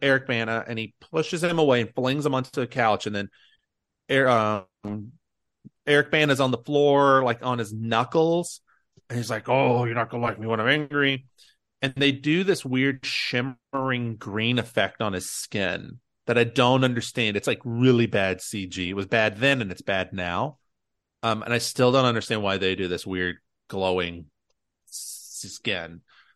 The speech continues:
Um, but the scene itself is kinda cool. And then we get the Hulk fighting Hulk dogs, and I really hate it. I really hate it. I hate it so much. Take that out of this movie. Why is that in this movie? It shouldn't have been in this movie. The Hulk dogs are stupid looking.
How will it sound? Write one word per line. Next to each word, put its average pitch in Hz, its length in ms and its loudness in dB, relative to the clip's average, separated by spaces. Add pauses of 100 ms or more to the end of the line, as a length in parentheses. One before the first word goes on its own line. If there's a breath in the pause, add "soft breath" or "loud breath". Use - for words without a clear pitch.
(160)
Um, 85 560 -4 (240)
but 170 120 2
the 190 100 0
scene 202 280 2
itself 190 260 4
is 185 120 -8
kinda 190 200 -2
cool. 151 640 2
And 143 140 -4
then 170 100 -2
we 170 140 -2
get 170 160 -2
the 156 160 -2 (180)
Hulk 175 300 0
fighting 160 400 0
Hulk 170 340 -2
dogs, 110 540 -2
and 143 160 -4
I - 20 -2
really 160 320 2
hate 147 200 2
it. 113 180 -6 (160)
I - 20 -2
really 156 320 4
hate 120 240 -4
it. 107 160 -8 (220)
I 143 80 -2
hate 151 240 0
it - 80 -10
so - 280 2
much. 110 520 -2 (220)
Take - 400 -2
that 139 180 6
out 123 200 2
of 117 80 -2
this 113 160 -6
movie. 98 320 -4 (220 soft breath)
Why 127 360 4
is 143 80 0
that 143 140 4
in 139 120 0
this 135 160 -6
movie? 107 220 -4
It - 140 -12
shouldn't - 220 -8
have 104 80 -8
been 123 140 2
in 135 120 -2
this 107 160 -6
movie. - 380 -8 (160)
The 143 60 0
Hulk - 280 -2
dogs 120 280 -2
are 120 40 -6
stupid - 600 -4
looking. - 360 -8